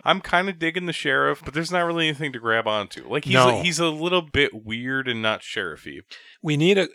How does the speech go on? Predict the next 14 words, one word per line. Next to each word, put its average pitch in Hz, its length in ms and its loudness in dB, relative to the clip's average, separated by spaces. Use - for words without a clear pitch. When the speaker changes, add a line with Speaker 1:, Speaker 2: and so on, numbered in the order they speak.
Speaker 2:
honestly, 170 420 0
in 135 80 0
that 135 200 2
role, 131 220 0
we 120 100 -2
need 117 200 -2
a 107 40 -2
Kurt 117 280 -4
Russell 95 320 -4
type. - 300 -10
That's 95 200 -4
Speaker 1:
Okay. 90 100 -6
Speaker 2:
s-, - 200 -6
just - 340 2